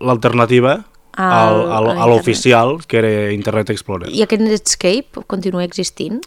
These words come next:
Speaker 2: O
Speaker 1: Aquest
Speaker 2: ja
Speaker 1: Nets-,
Speaker 2: s'ha,
Speaker 1: Netscape,
Speaker 2: s'ha jubilat?
Speaker 1: aquest Netscape va donar pas a Firefox.
Speaker 2: D'acord.
Speaker 1: Va ser la base de
Speaker 2: D'acord.
Speaker 1: creació, perquè era amb codi obert, era de,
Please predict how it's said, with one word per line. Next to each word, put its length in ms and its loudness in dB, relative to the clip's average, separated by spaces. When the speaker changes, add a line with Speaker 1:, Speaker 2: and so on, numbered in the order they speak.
Speaker 2:
O 80 -4
Speaker 1:
Aquest 120 2
Speaker 2:
ja 100 6
Speaker 1:
Nets-, 240 4
Speaker 2:
s'ha, 100 0
Speaker 1:
Netscape, 640 2
Speaker 2:
s'ha 160 -4
jubilat? 400 -6
Speaker 1:
aquest 200 -4
Netscape 440 0
va 180 0
donar 220 0
pas 460 -2
a 260 0
Firefox. 560 -6
Speaker 2:
D'acord. 160 -4
Speaker 1:
Va 80 -2
ser 220 0
la 100 4
base 360 2
de 200 -2
Speaker 2:
D'acord. 200 -8
Speaker 1:
creació, 560 -4
perquè 280 -6
era 80 -2
amb 120 -6
codi 220 -4
obert, 540 0
era 320 -6
de, 360 -10